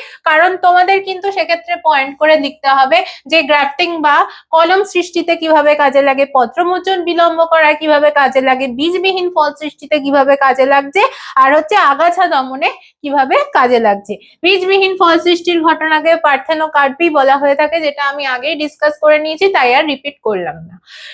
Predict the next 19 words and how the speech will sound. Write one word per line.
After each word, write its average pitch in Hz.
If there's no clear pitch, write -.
ঠিক 339
আছে, 392
এরপরে 381
আসছি 370
ফোর্থ 339
নাম্বার 349
কোশ্চেনে, 320
মানব 320
দেহে 392
জনন 349
গ্রন্থি 392
থেকে 302
হরমোন 277
ক্ষরণে 311
জিটিএইচ 359
এর 349
দুটি 302
ভূমিকা 277
লেখো। 247